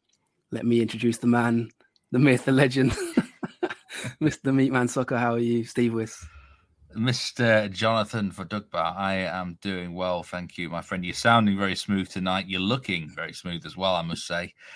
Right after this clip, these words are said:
Speaker 2: Um, but, uh, yeah, I mean, you obviously, uh, did very well in the season preview last week on Allsvenskan. Uh, very well received. Thanks so very much for all your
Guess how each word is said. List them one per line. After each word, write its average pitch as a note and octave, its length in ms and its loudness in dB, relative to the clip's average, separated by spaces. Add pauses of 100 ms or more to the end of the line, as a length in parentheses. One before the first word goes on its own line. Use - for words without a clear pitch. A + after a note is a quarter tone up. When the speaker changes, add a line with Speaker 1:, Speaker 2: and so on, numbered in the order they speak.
(280)
Speaker 2:
Um, F2+ 680 2
but, - 360 -8
uh, F#2+ 100 -2
yeah, F#2+ 360 0
I F#2+ 80 -2
mean, F#2+ 160 -2
you G#2+ 160 0
obviously, F#2+ 580 -4 (880)
uh, G2 120 0
did G#2 200 2
very G#2+ 240 8
well G#2 320 8
in F#2+ 120 0
the F#2 80 -4
season G2 420 -2
preview F#2+ 480 -2
last F#2 240 -2
week F#2+ 340 -4
on F#2 360 -2
Allsvenskan. F#2+ 1000 -4
Uh, F2 140 -8
very G2 220 -4
well F#2 120 -2
received. F#2 440 -6
Thanks F#2 240 -6
so F#2 200 -10
very F#2 160 -6
much F#2 280 -8
for F2+ 120 -14
all F2+ 140 -8
your E2+ 320 -10